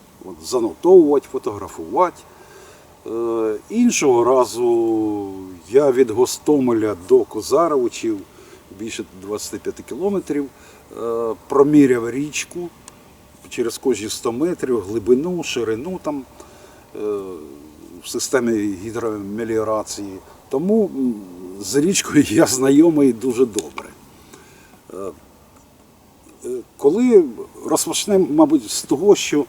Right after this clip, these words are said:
коли види Ірпінь. Ну, по найменшим таким от, е,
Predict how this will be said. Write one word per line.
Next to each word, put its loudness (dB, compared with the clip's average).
коли 2
види 0
Ірпінь. -10
Ну, 0
по 8
найменшим 4
таким -4
от, -8
е, -6